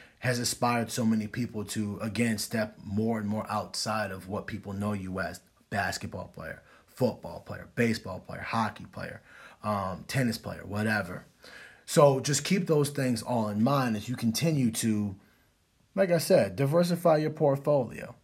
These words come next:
that people understand that I have depth, that there's a number of things that I really, really care about,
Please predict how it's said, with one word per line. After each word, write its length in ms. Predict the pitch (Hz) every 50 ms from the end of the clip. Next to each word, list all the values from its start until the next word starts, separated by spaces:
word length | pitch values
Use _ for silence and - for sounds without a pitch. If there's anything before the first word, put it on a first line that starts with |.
| _ _
that 160 | - 117 113 -
people 280 | 143 139 139 127 123
understand 640 | 123 120 113 107 110 - - - 135 135 127 120 113
that 140 | 107 - - -
I 140 | - 117 113
have 320 | 110 113 104 101 87 92 -
depth, 460 | 123 120 143 160 180 - - - - - - _ _ _ _ - - - - - - - - _ _ _ _ _ _ _ _ 143 139 139
that 200 | 120 139 139 127
there's 200 | 123 143 127 110
a 60 | 120 120
number 300 | 120 127 135 139 139 135
of 120 | 123 110
things 320 | - 131 131 131 127 110
that 100 | 120 110
I 80 | 113 110
really, 460 | 107 101 95 104 110 113 110 113 113
really 280 | 107 110 107 101 98 95
care 340 | - - - 139 127 123 113
about, 440 | 98 90 90 85 85 82 80 -